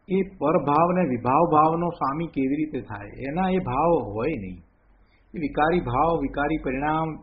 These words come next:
એ બધું પર્યાયમાં થાય, થોડી ક્ષણો પૂરતું થાય, પણ એથી કઈને એ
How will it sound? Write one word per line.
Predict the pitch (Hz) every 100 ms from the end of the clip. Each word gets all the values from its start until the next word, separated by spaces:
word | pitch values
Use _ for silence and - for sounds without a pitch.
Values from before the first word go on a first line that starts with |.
| _ _ _ _ _ 147
એ | 151
બધું | 156 165 160 - - _ _ _ _ _ _ _ -
પર્યાયમાં | 131 139 156 160 165 156
થાય, | 147 143 143 - - - _ - _ - - _ - - - - - -
થોડી | 202 240 233
ક્ષણો | 185 190 208
પૂરતું | 175 156 202 196
થાય, | - 98 - - - - - _ _ - _ _ - _ _ -
પણ | 196 165
એથી | 151 196
કઈને | 185 196 196 196 - 180 185 180
એ | 190